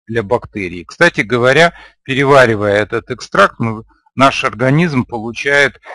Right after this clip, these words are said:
э, бактерии вырабатывают фактически ещё, выделяют из этого экстракта двенадцать растительных витаминов, массу биофлавоноидов,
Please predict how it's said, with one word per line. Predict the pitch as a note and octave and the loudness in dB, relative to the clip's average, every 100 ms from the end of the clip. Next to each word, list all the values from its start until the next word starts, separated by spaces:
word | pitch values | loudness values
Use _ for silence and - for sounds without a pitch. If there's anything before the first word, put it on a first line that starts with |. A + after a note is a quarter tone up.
| - _ - | -20 _ 0
э, | A2 G#2+ | 2 2
бактерии | A#2+ - D#3 C#3+ A#2+ A2+ | 0 -2 2 2 2 0
вырабатывают | G#2 C3 B2+ C#3 D#3 A#2+ G#2+ F#2+ | 2 4 4 4 2 -2 -12 -12
фактически | - G#2+ - G2+ - - | -12 -12 -12 -14 -14 -12
ещё, | G2+ G2 - A2+ | -12 -12 -12 -10
выделяют | G2+ B2 C#3 C#3 B2+ G2+ A2 | -8 0 2 6 4 4 -4
из | F#2+ | -10
этого | G#2 - G2 G#2+ | -10 -10 -10 -10
экстракта | - - G#2+ F#2+ - F2+ _ _ _ - | -10 -6 -4 -4 -8 -10 _ _ _ -8
двенадцать | A2+ D3+ D3+ C3 B2+ A2+ | 0 4 4 4 0 -2
растительных | B2+ A#2+ C3+ A2 A#2+ B2 - | -2 -4 -6 -6 -2 -2 -4
витаминов, | C#3 - F3 F#3+ G3+ F#3+ - _ _ _ _ _ | -6 -2 0 2 2 0 -2 _ _ _ _ _
массу | - C3 D#3+ - B2+ | -4 4 4 4 -4
биофлавоноидов, | A#2 A#2+ B2+ A#2 C3+ C3+ D3 E3 F#3 F3 E3 D#3+ | -10 -8 -8 -8 -4 0 2 2 0 -2 -4 -4